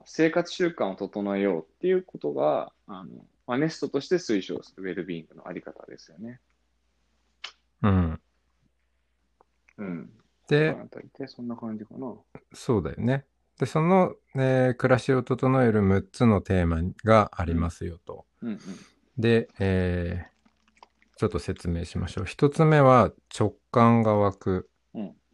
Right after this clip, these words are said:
Speaker 2: うん。で、二つ目が体が整う。で、三つ目が生活を作る。四つ目、他者と共鳴する。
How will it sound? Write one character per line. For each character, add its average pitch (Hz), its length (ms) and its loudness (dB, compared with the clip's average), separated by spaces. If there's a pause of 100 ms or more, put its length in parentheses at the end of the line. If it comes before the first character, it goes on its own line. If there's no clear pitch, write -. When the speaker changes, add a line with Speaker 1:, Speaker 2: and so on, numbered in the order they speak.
(600)
Speaker 2:
う 98 60 -2
ん。 87 400 -4 (1160)
で、 101 140 -4
二 120 340 -8 (100)
つ - 140 -10
目 123 320 -2
が 120 340 -2
体 120 460 -2
が 117 220 0
整 95 600 -2
う。 - 200 -8 (840)
で、 90 60 -6
三 98 180 -2
つ - 120 -10
目 113 160 4
が 87 120 -2
生 110 340 0
活 101 300 -6
を 98 160 -2
作 - 260 -8
る。 - 180 -12 (140)
四 92 140 -4
つ - 160 -6
目、 90 240 0 (100)
他 - 140 -4
者 92 220 -2
と 120 200 -2
共 87 300 0
鳴 80 240 -4
す - 200 -6
る。 80 220 -8